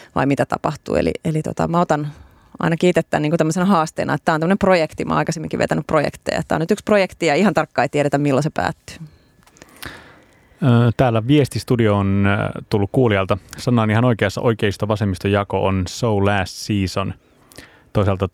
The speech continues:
Speaker 2: todetaan, että on vihreiden kirous. Samaan aikaan haukutaan oikeistoksi ja vassariksi. Mä kysyn sulta tähän loppuun, kun me niin paljon puhuttiin tästä oikeisto-vasemmisto jaosta ja siitä, miten last season se tuntuu olevan, niin mikä sun mielestä on se oikea, relevantti,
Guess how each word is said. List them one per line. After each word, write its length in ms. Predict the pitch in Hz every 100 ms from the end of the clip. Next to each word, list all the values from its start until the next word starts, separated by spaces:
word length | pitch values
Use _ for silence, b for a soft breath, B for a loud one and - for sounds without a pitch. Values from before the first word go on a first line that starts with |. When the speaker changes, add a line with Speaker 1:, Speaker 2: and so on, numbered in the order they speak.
| -
Speaker 2:
todetaan, 320 | 110 143 127
että 160 | -
on 120 | 110 107
vihreiden 440 | 113 101 90 90
kirous. 540 | - 107 92 90 - -
Samaan 300 | - 107 95
aikaan 300 | 90 90 101
haukutaan 500 | 90 95 90 92 90 -
oikeistoksi 680 | 101 92 87 - - - 113
ja 180 | 98 90
vassariksi. 680 | 95 - 98 95 - - - b b b b b b b b _ _ _ _ B B B B B B
Mä 80 | 165
kysyn 200 | 226 190
sulta 140 | 175
tähän 180 | 170 165
loppuun, 300 | 190 - 104 -
kun 80 |
me 60 | 123
niin 160 | 131 123
paljon 200 | 120 110
puhuttiin 300 | 120 - 92
tästä 180 | -
oikeisto-vasemmisto 720 | 131 104 92 92 95 98 80
jaosta 300 | 92 92 -
ja 80 | 90
siitä, 220 | 107 92
miten 280 | 90 92 95
last 260 | 101 92 -
season 320 | 98 87 87
se 80 | 92
tuntuu 300 | 95 87 87
olevan, 360 | 95 92 85 85
niin 120 | 90 B B B B
mikä 220 | 147 165 196
sun 180 | 147
mielestä 360 | 127 92 85 -
on 60 | 87
se 80 | -
oikea, 420 | 120 107 - 82
relevantti, 760 | 107 120 87 78 80 - -